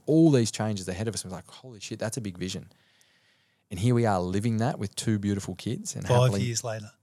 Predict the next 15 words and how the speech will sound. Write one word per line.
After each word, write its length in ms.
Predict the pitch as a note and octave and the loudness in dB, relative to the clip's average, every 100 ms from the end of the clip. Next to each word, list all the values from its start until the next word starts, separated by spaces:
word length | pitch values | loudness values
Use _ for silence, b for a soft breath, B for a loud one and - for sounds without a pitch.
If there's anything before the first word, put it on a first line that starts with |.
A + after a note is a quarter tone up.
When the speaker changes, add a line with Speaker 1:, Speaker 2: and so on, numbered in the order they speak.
| _ | _
Speaker 1:
happily 340 | F2+ G#2+ G#2 G2 | -6 -2 -2 0
married. 440 | F#2+ G2+ F#3+ G#3 - _ _ _ A2 | 0 -2 -4 -8 -18 _ _ _ -8
Speaker 2:
Wow. 160 | G#2 - _ _ - B B B B B | -8 -8 _ _ -20 B B B B B
Speaker 1:
So, 200 | - A#2 | 2 4
you 240 | G#2+ G#2+ A#2 | 6 6 4
know, 120 | G2+ | 6
that, 220 | A2+ D3+ | 4 4
that 200 | A#2 B2 - G#2 | 2 0 -2 -2
energy 480 | G#2 G2 F2+ F2 - | 0 0 -2 -6 -8
throughout 380 | - G#2 G2+ F#2+ | -6 0 2 2
that. 220 | F2 E2 - b b b b b _ _ - | -2 -4 -8 b b b b b _ _ 0
And 140 | A2 | 4
then 200 | B2 G3+ | 6 6
there's 200 | F#3 G#2 | 4 4
the, 400 | G2 G2 F#2+ F#2 | 6 6 8 4